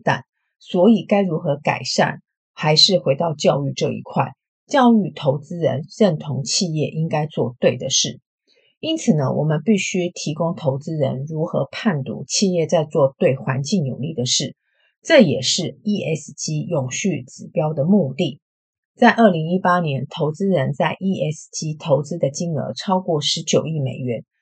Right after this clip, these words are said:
占全球金融资产管理公司所管理资产的百分之二十，这就是一项进步。第四块版图，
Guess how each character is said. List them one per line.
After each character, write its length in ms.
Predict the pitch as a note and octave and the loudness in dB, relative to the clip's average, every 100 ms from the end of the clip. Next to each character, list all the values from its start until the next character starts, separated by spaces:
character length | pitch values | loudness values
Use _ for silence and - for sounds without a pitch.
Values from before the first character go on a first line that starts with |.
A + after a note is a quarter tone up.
| _ _ _ _ | _ _ _ _
占 300 | - E4 A#3+ | 2 6 6
全 360 | D#3+ - D#3 E3+ | 4 2 2 2
球 300 | F#3+ F3 D3 | 2 2 2
金 180 | D3+ G#3+ | 4 4
融 200 | F3+ C#3+ | 4 0
资 160 | D3+ F#3+ | -2 -6
产 240 | F#3 B2+ | -4 -4
管 160 | C#3 D3+ | -2 -2
理 100 | C#3+ | -2
公 220 | D3 D#3 | -2 -2
司 220 | D#3 D#3 | -2 -6
所 220 | D3+ C#3 | 0 2
管 300 | - D#3 D3 | 4 2 2
理 160 | D#3+ C3 | 0 -4
资 220 | - F3 | -6 -6
产 240 | F3 F3+ C3 | -4 -6 -4
的 120 | A#2+ | -4
百 240 | C#3 C#3 | -4 -4
分 180 | - G3 | 0 0
之 120 | F#3+ | 0
二 180 | - G3 | 2 2
十， 320 | C3 - D#3+ - _ _ _ | 4 0 -4 -14 _ _ _
这 340 | - C#4 - - | 6 8 8 2
就 160 | E3+ | -2
是 180 | C#3 - | 0 -4
一 100 | D3+ | -8
项 280 | C#3 E3 C3+ | -4 -2 -2
进 260 | B2+ D3+ A#2+ | -2 -4 -4
步。 200 | - - _ _ _ _ _ - | -6 -8 _ _ _ _ _ -2
第 140 | D4 | 0
四 180 | B3 A3+ | 2 0
块 200 | - G3+ | 2 2
版 260 | - C3+ - | 2 -4 -8
图， 320 | - - | -12 -14